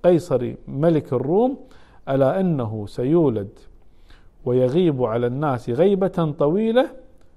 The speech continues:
ثم يظهر". وفي رواية أخرى يقول الإمام الحسن عليه السلام، يقول: "ذلك التاسع من ولد أخي الحسين ابن سيدة الإماء،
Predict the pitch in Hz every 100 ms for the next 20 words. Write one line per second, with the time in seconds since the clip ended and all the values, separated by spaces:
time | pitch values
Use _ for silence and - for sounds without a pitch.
0 | _ _ - 190 160 127 117 95 92 -
1 | - - - - - - - - - -
2 | - - - - - 113 156 143 165 160
3 | 131 131 143 165 185 220 - - - -
4 | - 123 113 175 214 214 131 131 135 139
5 | 143 - 165 127 107 110 104 104 98 113
6 | - 135 127 - - 139 151 120 - 107
7 | - 147 135 - 113 101 101 113 113 120
8 | 151 127 110 104 104 - - - - -
9 | 165 151 131 117 110 - 120 175 220 247
10 | - - - - 208 165 135 117 117 120
11 | 208 220 - 202 139 117 110 -